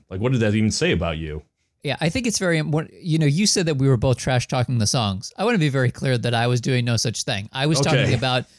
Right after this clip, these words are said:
Speaker 2: the stuff around the songs having a negative impact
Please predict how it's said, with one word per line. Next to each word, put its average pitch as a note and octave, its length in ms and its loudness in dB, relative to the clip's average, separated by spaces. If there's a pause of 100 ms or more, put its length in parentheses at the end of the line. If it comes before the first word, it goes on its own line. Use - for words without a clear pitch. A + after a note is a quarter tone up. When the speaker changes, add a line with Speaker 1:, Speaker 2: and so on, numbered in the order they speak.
(120)
Speaker 2:
the C3+ 120 0
stuff D#3+ 320 0
around D3 680 4
the C3 160 0
songs A2+ 760 2 (340)
having C3+ 280 2
a B2 40 4
negative B2+ 340 2
impact A#2 480 0